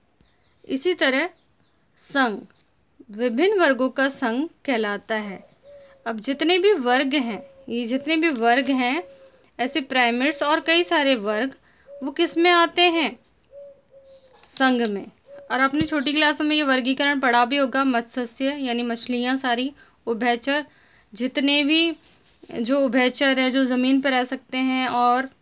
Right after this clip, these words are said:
पानी में रह सकते हैं, सरीसृप, सारे reptiles यानी रेंगने वाले जानवर, पक्षी और स्तनधारी, ये सभी किस में आते हैं,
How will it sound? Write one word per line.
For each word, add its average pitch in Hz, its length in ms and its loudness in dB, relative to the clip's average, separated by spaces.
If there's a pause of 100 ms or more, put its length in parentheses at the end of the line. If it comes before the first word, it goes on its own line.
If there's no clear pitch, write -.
पानी 247 240 -2
में 262 160 2
रह 247 140 0
सकते 240 360 -10
हैं, 277 180 -8
सरीसृप, 277 680 -4 (500)
सारे 254 340 0
reptiles 254 580 -2
यानी 254 420 0 (380)
रेंगने 247 320 0
वाले 254 280 0
जानवर, 233 440 -2
पक्षी 262 680 -6 (280)
और 277 80 -2
स्तनधारी, 226 640 -6 (460)
ये 294 120 -2
सभी 262 380 -2
किस 320 220 -4
में 311 140 2
आते 285 300 -2
हैं, 311 200 -2